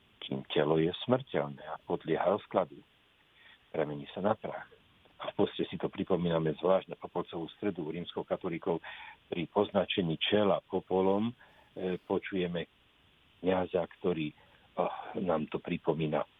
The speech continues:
„Pamätaj, človeče, že si prach a na prach sa obrátiš.“ No ale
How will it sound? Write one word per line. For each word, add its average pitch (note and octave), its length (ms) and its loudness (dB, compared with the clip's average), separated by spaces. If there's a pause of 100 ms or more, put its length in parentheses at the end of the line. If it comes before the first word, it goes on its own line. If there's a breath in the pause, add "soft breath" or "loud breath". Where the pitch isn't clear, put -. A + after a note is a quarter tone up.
(120)
„Pamätaj, C#3+ 560 4
človeče, D#2 480 0
že E2 140 -6 (100)
si - 160 -8
prach F#2 320 2 (160)
a - 80 -4
na - 160 -6
prach F2+ 320 4
sa - 160 -2
obrátiš.“ - 560 -2 (640 loud breath)
No G#2+ 160 4
ale G#2 160 0